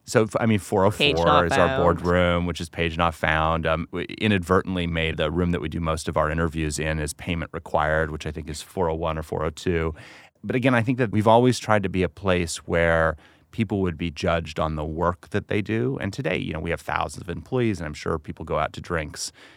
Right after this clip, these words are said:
Speaker 1: every afternoon, but you don't have to do that to be part of the team. And I think that that has allowed us to have what is a, a very diverse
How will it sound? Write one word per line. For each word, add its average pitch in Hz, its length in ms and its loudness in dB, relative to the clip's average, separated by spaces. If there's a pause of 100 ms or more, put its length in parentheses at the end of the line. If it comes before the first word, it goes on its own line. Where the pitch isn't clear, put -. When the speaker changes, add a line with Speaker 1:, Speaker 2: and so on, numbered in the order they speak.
(160)
Speaker 1:
every 87 200 0
afternoon, 98 340 -2
but 82 100 -2
you 92 140 -2
don't 92 280 2
have 92 400 0
to 90 80 -4
do 80 200 -8
that 78 300 -4
to - 80 -18
be 78 100 -10
part 78 260 -2
of 73 60 -8
the 73 80 -8
team. 92 400 -4
And 104 80 -2
I 85 80 0
think 92 160 -2
that 87 140 -2
that 87 160 4
has 82 100 -4
allowed 82 320 2
us 80 140 -4
to - 80 -10
have 80 640 2 (340)
what 95 220 4
is 85 220 2
a, 80 260 0 (100)
a 87 60 -2
very 80 240 0
diverse 80 840 0